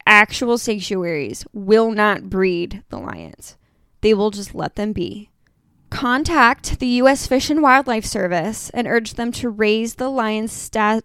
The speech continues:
status to endangered. If they are listed as endangered rather than vulnerable,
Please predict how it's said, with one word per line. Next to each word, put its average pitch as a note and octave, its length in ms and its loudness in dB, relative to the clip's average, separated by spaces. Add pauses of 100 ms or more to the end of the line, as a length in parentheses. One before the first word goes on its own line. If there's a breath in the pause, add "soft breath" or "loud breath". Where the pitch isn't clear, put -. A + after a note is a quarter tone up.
status A3 480 2
to G#3+ 160 -6
endangered. G3 760 -6 (960 soft breath)
If C4+ 240 6
they C#4 200 6
are B3 580 0
listed A3+ 360 -4
as A#3 200 0
endangered G#3+ 800 0 (100)
rather A3 360 4
than A3 220 0
vulnerable, G#3+ 720 0